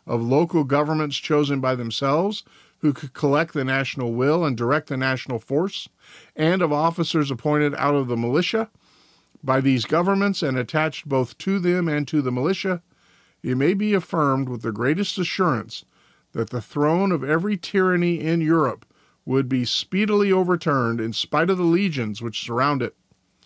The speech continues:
Let us not insult the free and gallant citizens of America with the suspicion that they would be less able to defend the rights of which they would be in actual possession than the debased subjects of arbitrary power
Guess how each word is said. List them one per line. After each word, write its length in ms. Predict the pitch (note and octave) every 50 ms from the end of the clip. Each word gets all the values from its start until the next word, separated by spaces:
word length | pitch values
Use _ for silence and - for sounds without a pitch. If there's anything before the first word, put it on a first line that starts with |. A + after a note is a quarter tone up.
| _ _ _ _ _ _ _ -
Let 180 | A#2+ B2+ C3
us 180 | C3+ B2+ - -
not 260 | C#3 C3+ C#3+ E3+ F#3
insult 520 | G3 F3+ D#3+ - - E3+ D#3+ D#3+ E3+ -
the 80 | - C3+
free 340 | - - - D#3 D#3+ F3 F3
and 120 | E3+ D#3
gallant 400 | C#3 D3+ D#3 D#3+ D#3+ D#3+ C#3+ B2
citizens 580 | - - - E3+ E3+ F3+ E3+ - F3+ E3 D3+ D#3
of 100 | D3+ C#3
America 640 | C#3 C3+ C#3 D#3 D#3 C#3+ C3 A#2 - A2 G#2 G2+ _ _ _ - - _ _ -
with 180 | - C3+ B2+ -
the 100 | C#3 B2
suspicion 680 | - - C3+ C3 - - G#3 G#3+ G3+ - D#3+ C3 B2 B2+
that 140 | B2+ A#2+ -
they 120 | D3 C#3
would 200 | C#3+ C#3+ C3+ B2+
be 160 | B2+ C3 B2 A#2+
less 440 | A#2 A#2 A#2+ C#3 F3 G3+ - - - -
able 400 | D#3 D#3+ F#3 F#3+ E3+ E3+ D#3+ D3 C3
to 100 | - C#3
defend 600 | A#2+ B2 A#2+ - - F3 F3+ F3+ F3+ F#3 F#3 F3+ _ - - - _ -
the 120 | - B2+ A#2+
rights 420 | A#2 A#2+ C3 D#3 F#3+ G3+ - -
of 160 | E3 D3 C#3
which 300 | D3 E3+ F3+ E3+ - -
they 160 | D#3 D3+ D#3+
would 220 | D#3+ D3 C#3+ C3+ C3+
be 300 | C#3+ D3 D#3+ E3+ D#3+ D3
in 120 | D3 C#3+
actual 440 | D3 D#3 E3 D#3+ - - E3 D3+ D3
possession 680 | C3 - C#3+ C#3 C#3+ E3 F3+ E3+ - - A#2+ G#2 G2 G2 _ _ _ - _ _ _ _ -
than 160 | C3 C3 C3+
the 100 | C3+ C3
debased 500 | A#2+ C3 A2+ C#3 D3 E3 E3+ - - -
subjects 640 | - B2+ - - E3 D3+ C#3+ C#3+ D3 D3+ C#3+ - -
of 160 | C#3 B2+ A#2
arbitrary 580 | - - E3 F3+ E3+ D3 - D#3 C3+ B2+ A#2+ A2
power 480 | - C3 C3 B2+ B2 B2 B2 A#2+ A2